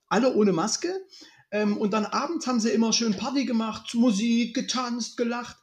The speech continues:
Natürlich haben sich mehrere Spieler bei diesem Turnier auch angesteckt, auch gute Freunde von ihm und mehrere Zuschauer. Äh, ja, und jetzt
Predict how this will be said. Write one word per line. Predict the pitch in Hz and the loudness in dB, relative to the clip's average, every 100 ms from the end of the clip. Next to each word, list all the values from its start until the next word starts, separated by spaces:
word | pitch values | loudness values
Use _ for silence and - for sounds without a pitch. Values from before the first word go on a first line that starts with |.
| - - | -20 -6
Natürlich | 180 - 247 185 175 | -4 4 4 4 0
haben | 165 | -2
sich | 151 | -2
mehrere | 147 175 180 156 156 | 0 2 4 4 2
Spieler | - 190 170 | 2 2 2
bei | 135 160 | 0 0
diesem | 190 165 160 | 0 -2 -4
Turnier | 156 151 151 | -6 -6 -4
auch | 143 - | -6 -6
angesteckt, | 185 240 - 180 175 - | -4 -2 -2 -2 -4 -6
auch | - | -4
gute | 277 226 | -2 -2
Freunde | - 294 311 | -2 -4 -4
von | 190 180 | -2 -2
ihm | 208 | 4
und | 294 294 | 4 4
mehrere | 160 160 139 139 | 0 -4 -6 -8
Zuschauer. | 247 - 185 175 - - - - - - - | -6 -6 -4 -6 -8 -12 -12 -12 -14 -14 -6
Äh, | 180 170 | -4 -4
ja, | 143 135 - - - - _ _ | -4 -4 -6 -12 -20 -20 _ _
und | 202 | 0
jetzt | 233 240 - - | 0 -2 -6 -10